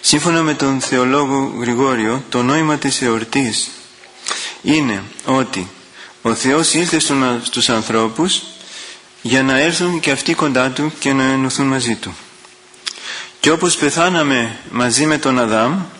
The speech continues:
μαζί με τον Αδάμ που αμάρτησε, πεθάναμε όλοι.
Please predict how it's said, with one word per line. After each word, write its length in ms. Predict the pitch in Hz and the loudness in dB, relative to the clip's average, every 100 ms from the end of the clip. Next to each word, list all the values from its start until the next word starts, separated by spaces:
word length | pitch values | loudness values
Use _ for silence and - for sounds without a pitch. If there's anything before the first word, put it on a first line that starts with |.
| - - - - | -20 -20 -20 -12
μαζί 320 | 117 110 120 | -4 -2 0
με 100 | 127 | 0
τον 200 | 117 113 | 0 0
Αδάμ 260 | 110 117 113 | 2 0 0
που 100 | 110 | 0
αμάρτησε, 580 | 107 113 110 - - 160 | 2 0 0 -4 -4 -2
πεθάναμε 640 | 143 135 147 160 160 160 | 0 0 2 2 0 0
όλοι. 360 | 170 113 95 | 0 0 -4